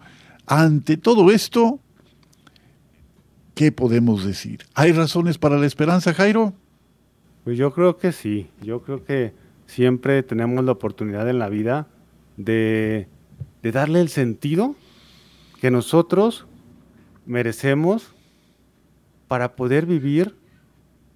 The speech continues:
Speaker 2: en tranquilidad, en paz. Y esto es, es algo que,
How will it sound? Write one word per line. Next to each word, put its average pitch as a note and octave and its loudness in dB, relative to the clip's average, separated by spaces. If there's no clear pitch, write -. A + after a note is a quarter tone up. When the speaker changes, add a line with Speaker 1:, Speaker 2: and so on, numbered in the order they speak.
Speaker 2:
en C3+ -6
tranquilidad, A#2 -2
en A2 -8
paz. A#2+ -6
Y C#3+ 2
esto E3 -2
es, - -8
es C#3+ -8
algo E3+ -4
que, A#2+ -4